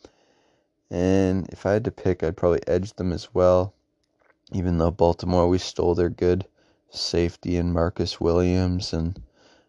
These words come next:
um, they still have, you know, Alvin Kamara. They still have some receiving threats. And they had one of the better defenses last year, I believe, as well.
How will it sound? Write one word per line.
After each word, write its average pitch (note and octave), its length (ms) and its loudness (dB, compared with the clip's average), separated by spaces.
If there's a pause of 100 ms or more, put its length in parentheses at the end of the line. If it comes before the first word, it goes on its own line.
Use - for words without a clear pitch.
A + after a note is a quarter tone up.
(220)
um, D#2+ 580 -6
they F#2+ 160 -6
still A2+ 320 6
have, F#2 120 2
you F2+ 60 -2
know, F2 240 0
Alvin E2+ 400 -2
Kamara. E2+ 580 0
They F2 140 -2
still F#2+ 260 -2
have G#2+ 120 -6
some F2 280 -4
receiving F2+ 600 -2
threats. F2 600 0
And F2 260 -4 (500)
they - 80 -4
had F#2+ 100 -2
one G2 160 2
of F2 80 0
the F2 100 0
better F2 300 2
defenses F#2 720 -4
last F#2 400 2
year, F2+ 180 2
I F2 40 2
believe, F#2 360 0
as F#2 160 -2
well. F#2+ 460 4